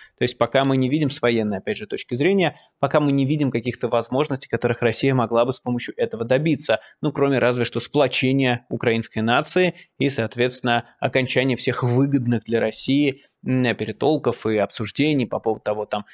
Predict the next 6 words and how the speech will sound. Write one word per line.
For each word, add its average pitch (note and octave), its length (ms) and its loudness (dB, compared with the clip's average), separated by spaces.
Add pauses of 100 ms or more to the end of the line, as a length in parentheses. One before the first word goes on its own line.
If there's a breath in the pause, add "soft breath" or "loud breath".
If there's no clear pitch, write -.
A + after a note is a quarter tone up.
(120)
переговоры, C3+ 680 2
не B2 100 0
переговоры, B2 760 0
поддержка, A#2+ 600 -4
не G#2 100 -6
поддержка. C#3+ 760 -2